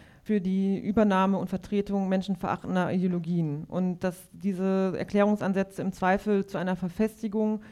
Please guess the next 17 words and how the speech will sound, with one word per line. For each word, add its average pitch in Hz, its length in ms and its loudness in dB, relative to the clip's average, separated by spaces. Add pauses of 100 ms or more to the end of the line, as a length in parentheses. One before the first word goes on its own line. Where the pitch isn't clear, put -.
(340)
von 196 560 4
monokausalen 208 920 4
und 196 160 2
ahistorischen 202 760 2
Erklärungsansätzen 185 1000 -2
führen, 202 760 0 (920)
die 202 80 0
letztlich 208 560 0
eine 196 320 6
reine 208 300 6
Viktimisierung 233 960 4
und 202 140 0
auch 196 140 2
Entmündigung 190 880 4
ultranationalistischer 180 920 -2
Frauen 180 360 0
befördern. 147 640 -4